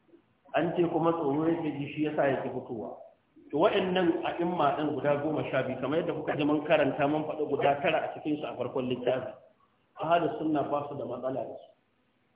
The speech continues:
Kuma alhamdulillah, babu inda za ka buɗe littattafan makabar zagin wani ɗaya daga cikin mutanen gidan Annabi. Yanzu wani ɗan iska da muke magana da shi na ci gashi a cikin littafin ku Al-Burhan fi Tafsir Al-Qur'an.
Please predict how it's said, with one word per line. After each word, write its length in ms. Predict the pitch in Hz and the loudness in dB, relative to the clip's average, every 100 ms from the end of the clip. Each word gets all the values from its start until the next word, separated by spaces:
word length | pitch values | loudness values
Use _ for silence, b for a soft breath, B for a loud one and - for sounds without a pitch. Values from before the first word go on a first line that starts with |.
| - | -16
Kuma 220 | - 156 | -4 0
alhamdulillah, 640 | 147 147 156 135 127 127 127 | 0 0 0 -2 -2 -4 -2
babu 340 | 156 165 151 175 | 0 0 -2 -2
inda 280 | 196 175 170 | -2 0 0
za 200 | 151 156 | 0 -2
ka 60 | 143 | -4
buɗe 280 | 135 156 135 | -4 -2 -2
littattafan 520 | 123 123 120 135 139 | -4 -8 -8 -6 -4
makabar 420 | 135 135 127 127 | -4 -6 -6 -4
zagin 380 | 143 147 135 127 120 | -2 -2 -2 -6 -4
wani 220 | 127 139 - | -2 -2 -4
ɗaya 180 | 151 151 | -4 -4
daga 180 | 135 - | -4 -8
cikin 220 | - - | -10 -6
mutanen 400 | 135 135 127 117 120 | -4 -4 -4 -6 -6
gidan 200 | 120 123 | -6 -6
Annabi. 320 | 110 104 107 - _ _ _ _ _ _ _ - | -8 -10 -12 -16 _ _ _ _ _ _ _ -6
Yanzu 160 | 131 151 | 0 6
wani 140 | 180 180 | 6 6
ɗan 260 | - 180 | 6 6
iska 260 | 190 185 170 | 4 2 2
da 100 | 151 | 4
muke 180 | 160 180 | 0 0
magana 340 | 143 131 156 151 | 0 2 2 2
da 100 | 131 | 0
shi 120 | - 151 | -2 -4
na 120 | 151 | -4
ci 100 | 156 | -4
gashi 240 | 131 127 165 | -2 0 0
a 100 | 156 | -4
cikin 240 | - 151 147 | -4 -4 -2
littafin 440 | 143 156 151 139 135 | 0 2 2 0 -2
ku 160 | 143 | -4
Al-Burhan 460 | 139 123 123 139 139 | -4 -2 -2 -2 -4
fi 80 | 143 | -4
Tafsir 280 | 135 - 143 | -8 -4 -2
Al-Qur'an. 360 | 127 120 127 120 | -2 -4 -6 -6